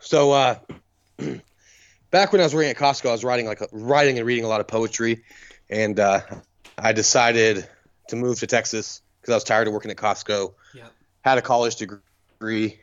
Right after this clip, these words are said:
Speaker 1: and I just wanted to, like, test my mettle. Wanted to see if I could, you know, start something somewhere else.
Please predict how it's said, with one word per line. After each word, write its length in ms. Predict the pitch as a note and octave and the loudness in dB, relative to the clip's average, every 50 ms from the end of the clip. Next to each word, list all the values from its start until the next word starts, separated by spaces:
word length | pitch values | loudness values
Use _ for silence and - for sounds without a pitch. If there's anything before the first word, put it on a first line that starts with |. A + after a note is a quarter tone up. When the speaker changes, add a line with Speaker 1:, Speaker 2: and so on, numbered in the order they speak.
| _ - | _ -2
Speaker 1:
and 100 | G#2+ A2+ | 2 2
I 40 | |
just 140 | A2+ A2+ - | 2 2 2
wanted 160 | B2+ A#2 A2+ | 0 0 2
to, 60 | A2 A2+ | 2 2
like, 200 | G#2 G2+ - - | 0 0 -2 0
test 280 | - C3+ A#2+ - - | 0 0 0 0 -2
my 80 | A#2+ A2 | -2 0
mettle. 340 | A#2 A#2 B2+ C3 B2 - _ _ _ _ _ _ - | 2 2 2 2 0 -4 _ _ _ _ _ _ -6
Wanted 160 | A#2+ A#2 A2 | -6 -4 -2
to 40 | - | 0
see 100 | C3 B2 | 0 2
if 80 | A2 A2 | 2 2
I 60 | G#2+ | 0
could, 240 | G#2 G2+ F2 F#2 A2+ | -2 -4 -6 -4 -2
you 80 | B2 | 0
know, 240 | A2+ G#2 G2+ - _ _ _ _ _ | 0 0 0 -2 _ _ _ _ _
start 300 | - - - B2+ A#2+ A2 | -14 0 2 2 2 4
something 240 | - A#2+ A2 A#2+ G#2+ | 0 0 0 -2 -4
somewhere 300 | - - B2 B2 A#2+ A#2 | 0 -2 0 2 2 2
else. 340 | B2 C3+ C#3 C3+ - - | 2 2 2 -2 -6 -16